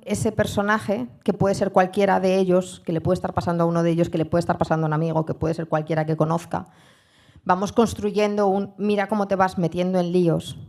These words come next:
Pero si yo entiendo que la causa es noble, que es justa, entiendo que son tu familia, entiendo que te, pues, te comprenden mejor que nadie.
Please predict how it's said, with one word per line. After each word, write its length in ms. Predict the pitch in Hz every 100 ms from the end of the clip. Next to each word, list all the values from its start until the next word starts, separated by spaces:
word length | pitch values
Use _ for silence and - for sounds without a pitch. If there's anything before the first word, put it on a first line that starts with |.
| - -
Pero 140 | 180
si 120 | -
yo 100 | 175
entiendo 340 | 185 185 190 185
que 80 | 175
la 120 | 156
causa 280 | 165 156 156
es 120 | 180
noble, 460 | 180 185 185 190
que 120 | 190 160
es 100 | -
justa, 580 | 180 180 - 185 180 -
entiendo 520 | 180 165 190 196 190
que 80 | 175
son 160 | 160
tu 100 | 151
familia, 420 | 151 151 165 165 165
entiendo 360 | 156 160 156
que 80 | 151
te, 160 | 151 139
pues, 540 | - - 147 147 - -
te 100 | -
comprenden 520 | 147 143 156 160 151
mejor 220 | 147 143
que 60 | 151
nadie. 200 | 156